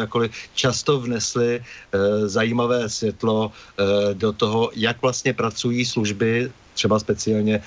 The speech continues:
tady byla řeč o N S A. Samozřejmě to také velmi vadí,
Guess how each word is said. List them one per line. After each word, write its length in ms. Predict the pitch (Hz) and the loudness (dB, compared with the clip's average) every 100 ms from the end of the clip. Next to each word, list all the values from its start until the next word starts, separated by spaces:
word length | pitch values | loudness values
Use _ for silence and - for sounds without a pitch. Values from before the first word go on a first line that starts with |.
| - 110 | -4 -2
tady 80 | |
byla 240 | 104 113 107 | 2 2 0
řeč 240 | 107 - | -2 -2
o 160 | 123 135 | 0 2
N 160 | 110 | 0
S 240 | 113 - 107 | 0 0 2
A. 160 | 104 101 - - | 2 0 -6 -4
Samozřejmě 400 | 113 117 120 107 | 0 2 2 2
to 160 | 117 | 0
také 240 | 107 - 117 | 0 2 2
velmi 320 | 117 117 113 | 2 0 0
vadí, 400 | 101 95 104 | -2 -2 -4